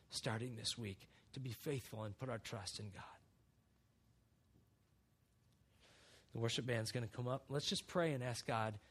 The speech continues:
to help us with that. I need it as well. Would you pray with me?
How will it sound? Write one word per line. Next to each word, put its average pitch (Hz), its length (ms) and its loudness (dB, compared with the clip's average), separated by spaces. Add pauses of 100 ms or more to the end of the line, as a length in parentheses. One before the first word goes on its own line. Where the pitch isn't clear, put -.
(120)
to 131 80 2
help 139 320 6
us 98 180 2
with 107 140 -8
that. - 200 -10 (1300)
I 127 120 6
need 135 240 6
it 131 100 6
as 127 160 4
well. 95 300 0 (3250)
Would - 100 -8
you - 80 -6
pray 143 180 6
with 135 200 2
me? 127 160 -2